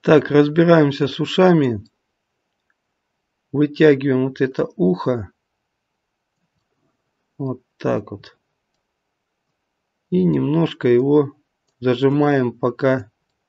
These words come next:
к черепу. Для чего? Чтобы можно было его сплюснуть.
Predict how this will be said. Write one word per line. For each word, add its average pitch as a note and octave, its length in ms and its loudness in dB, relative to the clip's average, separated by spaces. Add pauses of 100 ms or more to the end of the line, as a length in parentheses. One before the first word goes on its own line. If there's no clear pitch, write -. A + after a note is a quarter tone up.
(580)
к - 100 -20
черепу. B2 560 0
Для B2 200 -4
чего? F#3 560 0
Чтобы C3 360 -2
можно D3+ 400 2
было C#3 280 4
его B2+ 180 4
сплюснуть. A2 720 -4